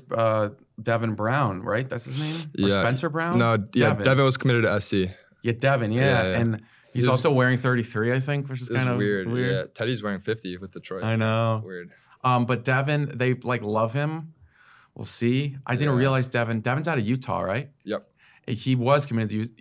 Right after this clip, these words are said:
Speaker 1: U S C. I forgot about that.
Speaker 2: Yeah, he played at Jackson School.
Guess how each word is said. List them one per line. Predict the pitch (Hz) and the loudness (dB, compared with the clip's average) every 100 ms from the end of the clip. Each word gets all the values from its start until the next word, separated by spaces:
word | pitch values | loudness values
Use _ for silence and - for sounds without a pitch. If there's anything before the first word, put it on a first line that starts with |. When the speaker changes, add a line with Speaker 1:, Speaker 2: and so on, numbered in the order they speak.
| 113 | -2
Speaker 1:
U | |
S | 107 | 0
C. | 117 | -2
I | 98 | -4
forgot | 104 110 | -2 -2
about | 101 110 | 0 0
that. | 101 104 | -2 -2
Speaker 2:
Yeah, | 113 117 | -2 -2
he | 110 | -2
played | 110 120 113 | -6 -4 -2
at | 98 | -2
Jackson | 82 101 107 - 92 | -4 -4 -4 -8 -12
School. | - - 95 87 98 | -12 -14 -12 -12 -16